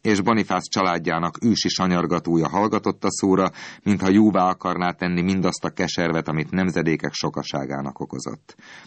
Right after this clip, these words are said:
Falánk sietséggel rágta a kőacélt, fél perc sem telt belé, lehullott a lánc. Szabad vagyok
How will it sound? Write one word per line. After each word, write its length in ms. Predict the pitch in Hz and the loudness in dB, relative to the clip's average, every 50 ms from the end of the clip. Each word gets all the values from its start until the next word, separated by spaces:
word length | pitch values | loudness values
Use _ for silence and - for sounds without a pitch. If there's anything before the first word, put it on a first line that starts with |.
| - _ _ | -20 _ _
Falánk 500 | _ - - 131 110 107 101 95 90 80 | _ -4 0 2 2 2 2 0 -2 -4
sietséggel 720 | - - 95 90 85 78 - - - 87 80 76 85 80 | -4 0 0 0 0 0 -2 -2 0 0 0 0 0 0
rágta 400 | 78 85 85 78 73 - - 87 | 0 0 0 0 -2 -4 -4 -2
a 80 | 82 82 | -2 -2
kőacélt, 760 | - - 104 95 90 87 85 - - 87 80 80 76 73 - - - - - _ | 0 2 4 4 4 4 2 0 -2 0 0 0 -2 -4 -8 -14 -20 -20 -20 _
fél 280 | - - 139 143 143 | -4 0 2 2 2
perc 260 | 151 - 113 101 - | 2 0 -2 -2 -2
sem 180 | - - 90 85 | -2 -4 -4 -2
telt 260 | 78 - 82 80 73 | -2 -2 -2 -2 -2
belé, 340 | 73 76 71 73 71 67 - _ - _ _ | -2 -2 -2 -2 -2 -4 -6 _ -20 _ _
lehullott 580 | - - 87 78 71 71 73 - - - _ - | -6 -4 -4 -4 -4 -6 -6 -8 -10 -12 _ -8
a 60 | 65 | -8
lánc. 280 | 67 64 53 50 - - - - - _ _ _ _ _ _ _ _ _ _ | -6 -6 -8 -10 -12 -14 -14 -14 -16 _ _ _ _ _ _ _ _ _ _
Szabad 420 | - - - 127 90 82 78 - | -8 -2 -2 0 0 0 -2 -4
vagyok 500 | - 69 67 - - - _ - - _ | -6 -8 -8 -10 -12 -16 _ -20 -20 _